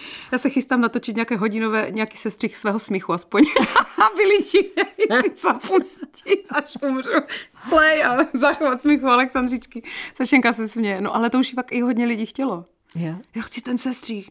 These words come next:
Speaker 1: No, ale já natačím, já natačím na, na YouTube, já teď natačím vlog,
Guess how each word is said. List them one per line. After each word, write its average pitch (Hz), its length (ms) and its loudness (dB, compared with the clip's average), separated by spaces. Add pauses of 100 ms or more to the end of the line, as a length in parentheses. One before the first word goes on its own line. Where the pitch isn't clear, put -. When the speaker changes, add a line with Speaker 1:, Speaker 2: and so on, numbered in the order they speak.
Speaker 1:
No, 156 140 -2
ale 190 100 2
já 190 100 2
natačím, 202 480 -2
já 165 120 -4
natačím 165 400 -2
na, 170 160 -2 (120)
na 170 120 -4
YouTube, 202 360 -4
já 156 80 -6
teď 160 140 -10
natačím 180 520 -6
vlog, 151 480 -6